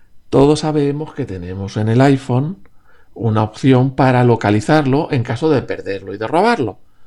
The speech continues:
Pero nadie lo usa más que cuando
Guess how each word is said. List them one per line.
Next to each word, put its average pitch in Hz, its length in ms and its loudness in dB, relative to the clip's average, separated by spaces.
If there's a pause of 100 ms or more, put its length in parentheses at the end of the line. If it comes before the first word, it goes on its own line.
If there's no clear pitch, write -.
(1120)
Pero 98 220 2
nadie 101 560 -4 (460)
lo 135 200 4
usa 143 460 2 (640)
más 117 200 -10
que - 120 -14
cuando 85 420 -14